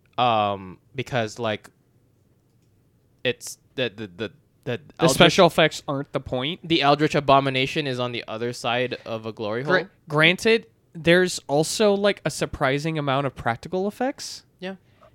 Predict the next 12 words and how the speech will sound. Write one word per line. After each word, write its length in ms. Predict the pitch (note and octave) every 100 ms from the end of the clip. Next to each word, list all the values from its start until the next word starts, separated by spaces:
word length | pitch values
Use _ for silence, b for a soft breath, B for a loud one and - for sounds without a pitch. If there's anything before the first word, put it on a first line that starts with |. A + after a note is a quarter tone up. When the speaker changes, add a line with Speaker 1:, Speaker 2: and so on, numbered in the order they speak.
| _
Speaker 2:
Which, 500 | C#3+ E3 E3+ - - _ _ _ _ _ _ _ -
I 100 | D3+
mean, 380 | E3 E3 D3+ C#3+ _ _ _ _ _ _ _ _ _ -
works 640 | C#3+ C#3 G3 A3+ - -
because 640 | - D#3 F3 D3+ C3+ - -
you 100 | C3
don't 260 | B2 B2+
see 200 | - G#2+
much 240 | C#3 D3+ -
of 80 | F#3
it. 180 | C#4 - _
<laughs> 80 | -